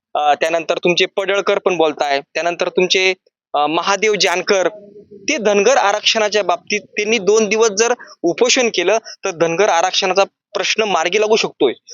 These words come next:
पण फक्त धनगर समाजाचा वापर करायचा, मराठाच्या समाजाच्या विरोधात इथं उपोषणाला बसवायचं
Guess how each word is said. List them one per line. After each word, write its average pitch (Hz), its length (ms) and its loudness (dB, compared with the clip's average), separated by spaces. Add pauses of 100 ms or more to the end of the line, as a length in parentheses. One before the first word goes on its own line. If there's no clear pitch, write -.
(240)
पण 233 200 0 (360)
फक्त 214 320 -4
धनगर 196 320 2
समाजाचा 202 520 2
वापर 185 380 2
करायचा, 185 400 0
मराठाच्या 180 560 -2
समाजाच्या 175 500 0
विरोधात 175 340 4
इथं 175 180 2
उपोषणाला 185 540 2
बसवायचं 170 560 2